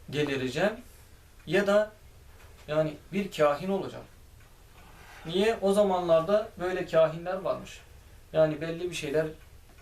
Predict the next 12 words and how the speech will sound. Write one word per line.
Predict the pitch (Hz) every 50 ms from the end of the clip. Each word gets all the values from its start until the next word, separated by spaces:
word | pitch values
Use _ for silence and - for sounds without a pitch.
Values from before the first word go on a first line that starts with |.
| - - -
rüyalarda | 131 151 151 147 139 135 135 135 131 131 131 139 147
işte | 151 - - - 156 143
görünüyorlarmış, | 127 131 135 135 135 139 143 139 139 135 135 135 135 127 127 131 135 135 - - -
e, | - 139 - - - - - - - - - - - - - -
böyle | 185 190 180 185 185 190 - - - - - - - - - - -
yani | 151 156 156 185 196 - - - - - - -
ve | 156 196 233 240 - - - - - - - - - - - - -
gayet | - 180 208 233 240 240 220 196 - -
de | 208 214 214
toplum | - 185 175 165 190 208 208
içerisinde | 208 190 185 170 156 151 - 156 156 156 180 202
onlara | 202 185 180 170 170 165 165 185 208 214 -